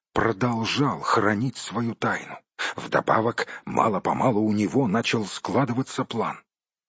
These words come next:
Вороны принесли известие. Дайн и с ним более пятисот гномов поспешают от Железного взгорья, приближаются к горе северо-востока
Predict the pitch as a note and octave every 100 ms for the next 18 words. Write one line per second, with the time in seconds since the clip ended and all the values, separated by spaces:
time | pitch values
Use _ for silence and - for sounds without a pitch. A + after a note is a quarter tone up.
0 | _ _ C#3 - B2 D3 C#3+ C#3+ C#3 -
1 | - - - G#2+ B2+ B2+ - C3+ B2+ G#2
2 | A#2+ C3+ - - - - - - - -
3 | B1 A#2 B2+ B2 G2 C#2 A1+ G1+ - -
4 | F#2+ - G2+ B2+ B2+ A#2+ C#3 C#3 B2 A#2+
5 | G#2 B2 A#2+ - C3+ - - - D3+ C#3+
6 | D3 - - - - B2+ - - A#2+ -
7 | C#3 C3+ C3+ - B2 - - B2 C3 -
8 | C3 A#2+ - - - - - - - -
9 | - - A#2 A#2+ G#2+ C3 - C#3 C3+ A#2+
10 | - C#3+ G#2 E2+ E2+ C3 A#2+ C#3 - D3
11 | C3+ B2+ A#2+ A2 - - D3 - D#3+